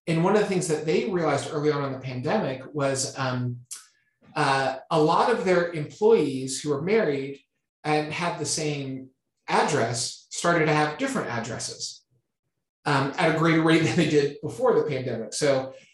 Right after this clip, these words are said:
their married couples were getting divorced at a higher rate, um,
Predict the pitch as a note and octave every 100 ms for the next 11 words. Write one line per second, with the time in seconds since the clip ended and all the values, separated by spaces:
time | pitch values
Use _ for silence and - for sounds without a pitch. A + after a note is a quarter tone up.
0 | - E3 D#3 D#3+ F#3+ G#3+ - E3 E3+ D3+
1 | D3+ D3 C#3 C#3 A3 D4 - C3+ B2 B2+
2 | B2 B2 B2 A#2 A#2 - _ _ _ _
3 | _ _ C#3 C3 B2 B2 B2